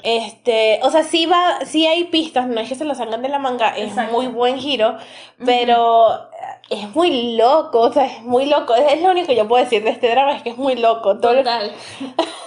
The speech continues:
Speaker 2: La
Speaker 1: Eh,
Speaker 2: historia, los personajes.
Speaker 1: Sí, o sea, y la Ginny en la vida real es la peor, o sea, la odio, la odio.
Speaker 2: Sí.
Speaker 1: Y yo creo que no tuvo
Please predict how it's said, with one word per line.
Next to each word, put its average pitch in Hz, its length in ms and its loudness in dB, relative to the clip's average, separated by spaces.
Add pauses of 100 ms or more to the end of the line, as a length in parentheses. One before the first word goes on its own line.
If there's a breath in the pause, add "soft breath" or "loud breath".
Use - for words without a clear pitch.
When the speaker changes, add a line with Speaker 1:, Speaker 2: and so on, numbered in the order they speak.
(720 loud breath)
Speaker 2:
La 254 180 0
Speaker 1:
Eh, 262 140 -4
Speaker 2:
historia, 254 380 -2
los 302 120 -4
personajes. 247 920 -6
Speaker 1:
Sí, 208 480 -6
o 226 120 -2
sea, 233 200 -4
y 262 100 -4
la 247 200 0
Ginny 269 280 -4
en 339 60 0
la 294 60 4
vida 233 160 2
real 247 240 2
es 254 160 -2
la 240 280 0
peor, 208 480 2
o - 180 -2
sea, 233 140 -6
la 214 320 0
odio, 208 580 2
la 202 220 2
odio. 208 400 2
Speaker 2:
Sí. - 340 -12
Speaker 1:
Y 247 80 -6
yo 247 120 0
creo 285 200 0
que 349 80 2
no 240 180 2
tuvo 277 520 4